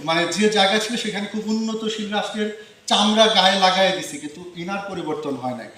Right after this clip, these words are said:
এই ইনার পরিবর্তনের জন্য আমাদের বইয়ের কাছে যেতে হবে, এটা ছাড়া আর বিকল্প কোনো পথই নাই। আমরা যত বড়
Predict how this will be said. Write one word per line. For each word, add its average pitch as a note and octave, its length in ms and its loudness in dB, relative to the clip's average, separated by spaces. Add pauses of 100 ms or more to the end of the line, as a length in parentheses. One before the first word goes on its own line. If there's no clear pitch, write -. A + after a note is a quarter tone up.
(240)
এই F3 240 -2
ইনার A3+ 260 4
পরিবর্তনের G#3+ 640 -2
জন্য F#3+ 260 -4
আমাদের D#3+ 280 -2
বইয়ের D3+ 400 -4
কাছে D#3+ 240 -6
যেতে B2+ 300 -10
হবে, - 180 -18 (440)
এটা A3 240 0
ছাড়া A3+ 240 0
আর A3+ 60 4
বিকল্প G#3+ 460 -2
কোনো G#3+ 380 -2
পথই F3 260 -4
নাই। C3 140 -6
আমরা E3+ 180 -4
যত G3 280 -4
বড় A3 280 2